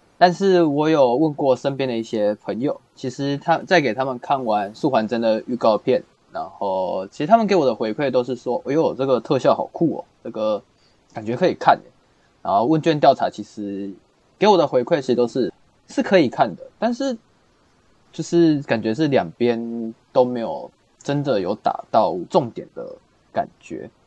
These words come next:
那在这种极少数接触布袋戏文化，现在还能以什么方法打？就像刚刚讲的东离剑游记，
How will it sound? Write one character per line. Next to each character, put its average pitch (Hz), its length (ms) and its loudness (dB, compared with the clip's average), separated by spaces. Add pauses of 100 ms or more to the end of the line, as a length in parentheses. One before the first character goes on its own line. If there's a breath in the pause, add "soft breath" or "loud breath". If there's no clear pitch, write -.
(280)
那 113 360 0
在 110 500 2
这 120 120 -6
种 101 320 -10
极 113 260 -4
少 - 240 0
数 117 160 0
接 107 180 0
触 104 200 0
布 113 160 -4
袋 107 120 2
戏 104 160 -4
文 92 160 -6
化， 101 160 -4
现 - 220 -6
在 - 180 -8
还 110 120 0
能 107 120 -2
以 110 140 0
什 117 160 -6
么 - 100 -10
方 98 140 -4
法 - 160 -4
打？ - 140 -4 (160)
就 - 40 -16
像 110 120 -6
刚 107 120 -4
刚 113 120 0
讲 - 120 -6
的 - 120 -12
东 127 180 -2
离 104 100 -2
剑 123 200 0
游 90 160 -6
记， - 240 -2